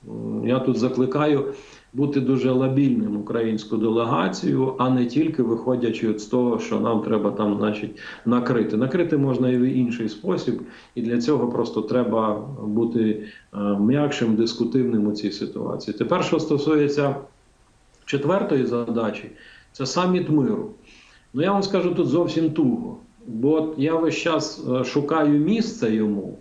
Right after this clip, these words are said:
цьому форуму, і воно залітає туди аж на післявибори,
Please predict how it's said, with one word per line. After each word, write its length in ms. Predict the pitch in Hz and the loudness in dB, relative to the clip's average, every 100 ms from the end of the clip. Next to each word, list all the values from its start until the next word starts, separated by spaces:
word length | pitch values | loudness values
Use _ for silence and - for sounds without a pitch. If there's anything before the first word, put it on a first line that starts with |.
| - _ _ - | -20 _ _ -4
цьому 320 | 123 123 120 | 0 2 2
форуму, 480 | 131 117 107 - - - - - - - - | 2 0 0 -4 -10 -18 -20 -20 -20 -20 -6
і 80 | 123 | 0
воно 280 | 139 208 220 | 2 4 4
залітає 680 | 180 170 165 214 226 196 165 | 2 2 2 2 2 2 2
туди 380 | 151 147 175 147 | 0 2 2 2
аж 220 | 156 139 | 0 0
на 120 | 160 | 0
післявибори, 1000 | - 156 156 160 180 220 131 101 95 | 0 -2 0 0 2 2 2 0 -4